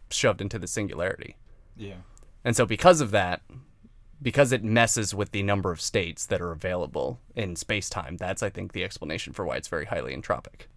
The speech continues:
Speaker 1: But they do radiate energy over time. I think we talked about Hawking radiation, where very slowly a black hole will evaporate to nothing, but it
Speaker 2: Well,
Speaker 1: takes
Speaker 2: doesn't, does it
Speaker 1: really long time,
Speaker 2: radiate
Speaker 1: period of time.
Speaker 2: more energy than a star does? Probably not.
Speaker 1: Um, they can,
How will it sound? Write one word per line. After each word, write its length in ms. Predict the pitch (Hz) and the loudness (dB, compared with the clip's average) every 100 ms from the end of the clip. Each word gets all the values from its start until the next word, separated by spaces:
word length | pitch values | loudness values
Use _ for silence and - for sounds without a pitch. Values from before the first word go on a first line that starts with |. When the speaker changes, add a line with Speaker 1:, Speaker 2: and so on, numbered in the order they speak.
| - | -6
Speaker 1:
But 80 | 123 | 0
they 100 | 104 | 0
do 220 | 98 156 160 | 4 4 4
radiate 580 | 131 117 107 95 90 - | 2 4 2 0 -2 0
energy 340 | 110 101 92 | 2 2 -2
over 140 | 87 87 | -6 -2
time. 180 | 98 | -2
I 60 | 95 | -2
think 160 | 110 104 | -4 -4
we 80 | |
talked 240 | 92 98 - | 0 0 0
about 160 | 90 | -2
Hawking 300 | 90 92 87 87 | 0 -2 -2 -6
radiation, 480 | 85 87 87 90 | -4 -4 -4 -6
where 200 | 85 87 | -4 -4
very 260 | 90 107 107 | 0 2 2
slowly 520 | - 113 104 95 92 | 2 4 4 4 2
a 60 | 92 | 2
black 260 | 98 92 - | 2 2 2
hole 200 | 101 90 | 0 0
will 300 | 85 87 104 - - - - - - | -2 -2 -4 -12 -20 -20 -20 -20 -6
evaporate 580 | - 104 92 - 90 - | 0 2 2 2 -2 0
to 80 | 104 | -2
nothing, 340 | 85 - 71 92 | -2 -2 -4 0
but 80 | |
it 100 | 92 | 0
Speaker 2:
Well, 120 | - - | 0 0
Speaker 1:
takes 120 | 120 | 0
Speaker 2:
doesn't, 300 | 123 107 - | -4 -6 -8
does 180 | 107 98 | -8 -6
it 140 | 101 - - | -8 -10 -6
Speaker 1:
really 300 | 95 92 85 | -2 0 0
long 240 | 80 65 | -2 -2
time, 140 | 104 - | -2 -2
Speaker 2:
radiate 160 | 104 | -2
Speaker 1:
period 140 | - 104 | -2 -4
of 60 | |
time. 100 | 101 | -2
Speaker 2:
more 100 | - | -2
energy 400 | 98 98 92 95 | -2 -4 -6 -8
than 180 | 92 90 | -8 -8
a 80 | 85 | -8
star 300 | - 87 90 | -10 -10 -8
does? 440 | 101 104 107 - - - - | -8 -10 -12 -16 -20 -20 -20
Probably 260 | - 98 82 | -14 -12 -10
not. 300 | 87 80 - - - - | -10 -10 -14 -18 -8 2
Speaker 1:
Um, 420 | 120 113 110 107 | 4 6 4 2
they 120 | 107 | 0
can, 580 | 101 127 104 90 80 | 0 0 0 -2 -6